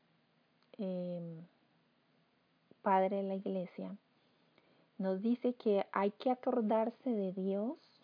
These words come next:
más que del respirar, pues el recuerdo continuo de Dios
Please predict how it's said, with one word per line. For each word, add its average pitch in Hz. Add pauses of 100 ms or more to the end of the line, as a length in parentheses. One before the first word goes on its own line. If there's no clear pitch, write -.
(1200)
más 196 (160)
que -
del 202
respirar, 180 (1400)
pues 185
el 180
recuerdo 208
continuo 226
de 180
Dios 196